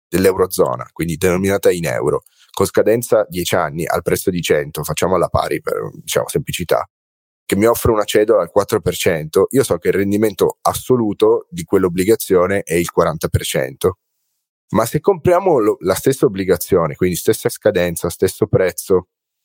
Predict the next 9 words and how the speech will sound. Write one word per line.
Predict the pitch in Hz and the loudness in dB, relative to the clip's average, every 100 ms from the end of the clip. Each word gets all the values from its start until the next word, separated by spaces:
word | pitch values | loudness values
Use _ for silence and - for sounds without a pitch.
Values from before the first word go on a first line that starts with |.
| _ | _
stesso | - - 95 113 | -6 -2 2 2
rendimento | 107 104 104 98 104 | 2 0 -2 -2 -2
cedolare, | - 101 95 85 85 85 _ _ - | 0 2 2 2 0 -2 _ _ -4
ma | 92 | 0
la | 101 | 2
compro | 127 165 135 | 2 0 -2
in | 98 | 0
valuta | 95 95 95 87 | 0 2 2 2
estera, | 82 - 78 92 | -2 -2 0 0